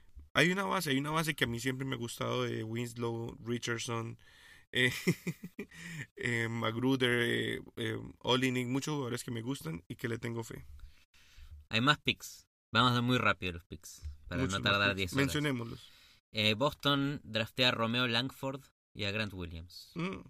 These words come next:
Speaker 2: Lo, lo que más quiero hablar de Boston, eh, eh, en esta off-season es que perdieron a Irving, perdieron a Anthony Davis y ahora van a perder a Horford.
Speaker 1: Sí.
Speaker 2: Eh, es un reset completo de Boston esta,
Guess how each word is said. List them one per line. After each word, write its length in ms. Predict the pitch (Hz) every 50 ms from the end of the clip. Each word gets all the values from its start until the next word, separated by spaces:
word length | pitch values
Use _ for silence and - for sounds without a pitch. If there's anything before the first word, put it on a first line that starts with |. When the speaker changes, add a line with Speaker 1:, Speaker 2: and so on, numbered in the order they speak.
| - - - - _ _ _ - -
Speaker 2:
Lo, 260 | 104 104 107 110 107 _
lo 160 | - 120 120 113
que 100 | - 131
más 180 | 139 160 175 -
quiero 220 | - 160 143 143
hablar 220 | 131 127 127 120
de 80 | 120 113
Boston, 380 | 110 120 - - - 110 107 104
eh, 420 | 101 98 92 90 90 87 87 87 - -
eh, 200 | 95 90 87 -
en 140 | - 90 92 98
esta 380 | - - 107 101 95 90 - 87
off-season 720 | - 110 107 - - - 127 143 - - - 113 95 - _ _ - - - - - - _
es 120 | - - -
que 140 | - 101
perdieron 560 | - - 101 104 104 113 123 123 123 120 113 107
a 100 | 104 110
Irving, 360 | 123 123 120 127 123 123 123 _ _ -
perdieron 440 | 104 98 101 110 113 117 120 110
a 20 | 113
Anthony 300 | 113 110 110 107 110 110
Davis 420 | 113 120 120 120 120 - - - -
y 120 | - 104
ahora 140 | 104 107 107
van 80 | 107 107
a 80 | 107
perder 260 | - 104 107 107 107 101
a 60 | - -
Horford. 460 | 120 123 127 - - 131 127 120 113 - -
Speaker 1:
Sí. 120 | - - 135 135 - - - - _ _ _
Speaker 2:
Eh, 280 | - 104 101 101 101 95
es 140 | 110 110 -
un 160 | 120 110 107 104
reset 540 | 107 104 110 107 - - - 131 135 143 - - - _ _ _ _ _ _ _ _ _ _ _
completo 520 | - 107 104 92 - 113 110 104 - - 95
de 80 | 90
Boston 680 | 87 85 87 80 - - - 85 82 82 80 82 90 - _ _ _ _
esta, 680 | - 92 - - - 85 85 85 82 82 82 - - -